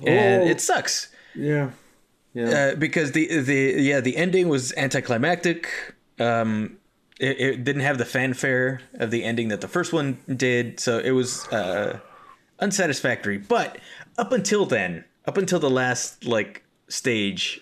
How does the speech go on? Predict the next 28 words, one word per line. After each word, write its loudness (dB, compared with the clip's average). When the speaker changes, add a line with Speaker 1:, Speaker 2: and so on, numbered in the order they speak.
Speaker 1:
and -2
everything, -2
the, 0
the -2
game 0
was -2
hitting 0
on -2
all 0
cylinders. -4
So -2
I, 0
I, -2
I -4
really 0
loved -4
it. -18
Speaker 2:
So -2
I, 4
I 0
still 2
need 4
to 0
go 2
back -4
and -10
play 0
through 0